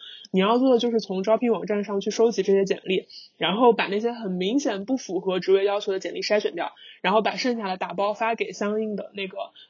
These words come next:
呃，简历筛选的面试官，然后让他们筛选过后觉得可以面试的，然后你去电话邀约，然后帮他去做一些面试前的这个准备，然后面试这个过程你就不用操心了，因为轮不到你来，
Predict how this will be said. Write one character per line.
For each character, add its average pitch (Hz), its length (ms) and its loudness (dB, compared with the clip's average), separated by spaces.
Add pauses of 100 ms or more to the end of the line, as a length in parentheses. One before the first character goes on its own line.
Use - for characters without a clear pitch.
呃， 170 300 -2
简 180 200 0
历 202 320 2
筛 214 220 2
选 202 220 -4
的 185 340 -8 (140)
面 208 140 2
试 196 80 -6
官， 208 340 0
然 180 100 -6
后 208 260 -2
让 226 200 -2
他 247 160 -4
们 220 280 0 (220)
筛 262 160 2
选 214 220 0
过 220 160 4
后 220 200 0
觉 185 120 -4
得 196 100 0
可 226 140 -2
以 208 60 2
面 220 180 0
试 247 160 -4
的， - 120 0
然 170 120 -6
后 202 100 -2
你 180 100 -4
去 214 120 -6
电 208 160 0
话 202 140 -2
邀 196 160 2
约， 202 260 2 (280)
然 165 140 0
后 202 140 4
帮 208 220 2
他 220 220 -4
去 220 200 -4
做 208 200 4
一 202 40 4
些 214 140 0
面 214 160 0
试 208 140 -4
前 180 200 -8
的 190 120 -4
这 202 160 2
个 196 100 4
准 190 220 -4
备， 214 240 6 (280)
然 165 120 -6
后 202 80 2
面 285 180 4
试 285 220 2
这 254 100 0
个 233 80 4
过 233 100 2
程 208 180 -2
你 175 80 -2
就 175 100 -4
不 170 100 -6
用 170 120 -4
操 175 180 -4
心 196 100 -4
了， 185 140 -2
因 208 100 4
为 208 80 8
轮 175 180 2
不 180 60 -4
到 196 160 2
你 190 120 -2
来， - 100 -8